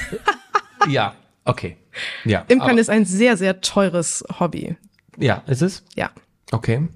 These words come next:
Speaker 2: Warum?
Speaker 1: Ja. Weil Material
Speaker 2: Bienen.
Speaker 1: Bi-, ja,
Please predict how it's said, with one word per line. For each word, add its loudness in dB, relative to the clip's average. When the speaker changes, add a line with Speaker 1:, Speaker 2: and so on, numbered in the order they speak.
Speaker 2:
Warum? -2
Speaker 1:
Ja. -2
Weil 2
Material 0
Speaker 2:
Bienen. 0
Speaker 1:
Bi-, -6
ja, 4